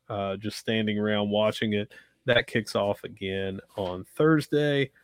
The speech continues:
On Friday, we have the Greg Rousey Memorial Golf Tournament for, uh, baseball that you can still get a team in, I think. You just need to, uh, go on Herd Zone, go over and see who you need to contact,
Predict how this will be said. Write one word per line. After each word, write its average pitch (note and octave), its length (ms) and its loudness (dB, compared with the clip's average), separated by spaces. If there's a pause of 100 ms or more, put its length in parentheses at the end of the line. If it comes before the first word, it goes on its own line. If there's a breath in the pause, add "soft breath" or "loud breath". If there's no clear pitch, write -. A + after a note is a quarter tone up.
(140 soft breath)
On G2+ 160 0
Friday, C3 600 6
we A2 200 0
have G#2+ 180 0
the G2 80 -4
Greg A2+ 400 4
Rousey A2+ 500 4
Memorial G2+ 560 2
Golf G#2 360 4
Tournament B2 520 0
for, F#2 680 0
uh, F2+ 220 -4 (120)
baseball A#2+ 680 2 (500 soft breath)
that G2 380 2 (260)
you A#2+ 200 -6
can G2 340 -4
still C#3+ 360 4
get D#3 140 6
a C#3+ 60 0
team E3+ 320 6
in, G3 160 4
I F3+ 80 4
think. G3 380 2
You A2 140 0
just A2 260 -2
need A2+ 280 0
to, G#2+ 440 0
uh, G2+ 220 2
go A2 220 0
on A2 300 2
Herd A#2 340 -2
Zone, A#2 460 0
go A2 220 0
over G#2 240 -4
and G2+ 120 -6
see G#2 480 -4
who B2+ 60 0
you A2+ 160 4
need G#2 220 -2
to - 40 -20
contact, E3 760 4